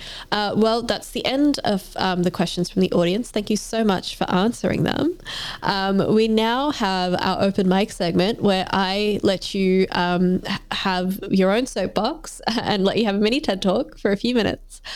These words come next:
um, on anything that you felt was important to address to kind of close out the show. Was there something that you wanted to talk about?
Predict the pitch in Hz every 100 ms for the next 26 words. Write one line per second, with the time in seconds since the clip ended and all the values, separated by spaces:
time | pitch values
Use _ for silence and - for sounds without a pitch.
0 | - - - 214 214 214 - 226 220 262
1 | 285 294 285 - 277 220 202 - 208 -
2 | 220 214 214 226 208 - 196 190 180 180
3 | - - 202 - 185 - - 247 240 220
4 | 190 - 175 - 113 113 - - - -
5 | - - 233 262 285 262 254 - 220 214
6 | 202 202 - 180 180 180 - - 190 -
7 | 202 - - -